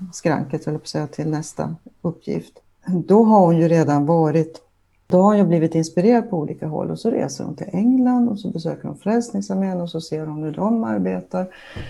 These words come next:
Och där kan man ju säga att kvinnor var i ledande ställning. Jag menar, Catherine Booth tillsammans med sin man bildade ju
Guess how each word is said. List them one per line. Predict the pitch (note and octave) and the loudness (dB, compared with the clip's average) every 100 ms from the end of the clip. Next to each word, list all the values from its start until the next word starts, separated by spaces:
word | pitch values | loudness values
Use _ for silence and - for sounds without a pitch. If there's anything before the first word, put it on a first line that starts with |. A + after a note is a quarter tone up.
| - - - - - - | -16 -20 -20 -20 -20 0
Och | A#3 | 4
där | F3 E3+ E3 | 6 6 6
kan | A#3 | 6
man | B3+ | 6
ju | B3+ | 6
säga | B3+ | 4
att | F#3 - | 4 2
kvinnor | G3 F3+ D3+ E3 - - - | 0 2 2 0 -2 -8 -8
var | E3+ F3 D3+ | 2 4 4
i | D#3 | 4
ledande | E3 D#3+ A2+ B2+ C3+ | 4 2 2 -2 -2
ställning. | - C3+ B2 A#2 C#3+ | -2 0 0 -2 -2
Jag | D#3 | 0
menar, | D3+ D3+ D3+ _ - | 0 -2 -4 _ -2
Catherine | E3+ E3+ D#3 D3+ | -2 -2 -4 0
Booth | F3+ A3 G#3+ - - - - | 0 0 -4 -14 -16 -14 -10
tillsammans | F3+ D3+ E3+ F#3 | -6 -4 -4 -2
med | A#3 | -4
sin | A3+ A3 | -2 -2
man | E3+ E3 | -2 -2
bildade | E3 D#3 D3+ D#3 | -2 -2 -2 -4
ju | D#3+ | -6